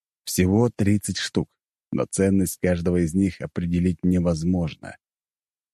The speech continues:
Каждый из этих контрактов гарантирует полное излечение от любых болезней. Даже если человек будет при смерти, и его смогут доставить к Михаилу, на следующий день он встанет на ноги и будет совершенно здоров.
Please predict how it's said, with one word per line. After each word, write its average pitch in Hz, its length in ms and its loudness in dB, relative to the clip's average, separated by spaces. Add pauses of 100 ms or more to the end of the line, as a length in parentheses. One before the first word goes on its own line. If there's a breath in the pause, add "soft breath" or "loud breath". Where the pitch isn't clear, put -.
(340)
Каждый 107 440 4
из 101 120 0
этих 104 300 0
контрактов 98 720 0
гарантирует 92 720 0
полное 98 460 2
излечение 92 640 0
от 85 80 -4
любых 90 380 0
болезней. 87 640 0 (680)
Даже 104 320 2
если 107 280 2
человек 107 440 2
будет 95 320 0
при 113 220 0
смерти, 78 500 -4 (400)
и 87 80 2
его 98 220 4
смогут 92 400 2
доставить 90 420 0
к - 60 -12
Михаилу, 90 580 0
на 82 260 -2
следующий 98 460 0
день 98 260 0
он 87 120 0
встанет 92 420 -2
на 95 160 0
ноги 90 280 0
и 87 40 2
будет 87 300 -2
совершенно 87 520 0
здоров. 78 480 -2